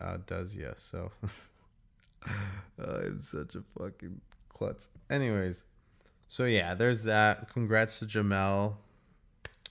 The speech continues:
W B O champ, and now Shakur Stevenson wants a piece of that ass. And, um, toodles for Shakur Stevenson, but I think that fight is difficult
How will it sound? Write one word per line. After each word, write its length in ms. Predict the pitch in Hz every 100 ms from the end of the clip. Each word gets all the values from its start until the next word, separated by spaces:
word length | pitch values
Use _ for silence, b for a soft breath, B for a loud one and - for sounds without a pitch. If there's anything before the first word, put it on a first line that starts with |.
| 107
W 320 | 104 92 98
B 260 | 92 98 98
O 300 | 98 98 95 b b b _
champ, 400 | - 131 123 120 -
and 340 | 107 101 98 107
now 240 | 113 117
Shakur 420 | 113 107 - 113
Stevenson 640 | 107 - 113 104 104 101 101
wants 200 | 98 -
a 40 |
piece 340 | 95 - 104 -
of 60 |
that 260 | 104 101 101
ass. 440 | 98 95 98 - B B B B B _ -
And, 880 | 98 95 92 90 90 90 87 87 -
um, 960 | 78 90 87 90 85 87 85 87 117 135 - _ _ 160
toodles 320 | 101 110 143 143
for 300 | 151 143 135
Shakur 400 | - 120 123 120
Stevenson, 640 | - 120 131 131 143 123
but 180 | 98 82
I 260 | 104 113
think 280 | 113 107 98
that 280 | 98 95 -
fight 200 | 101 92
is 200 | 87 90
difficult 640 | - 90 90 87 85 85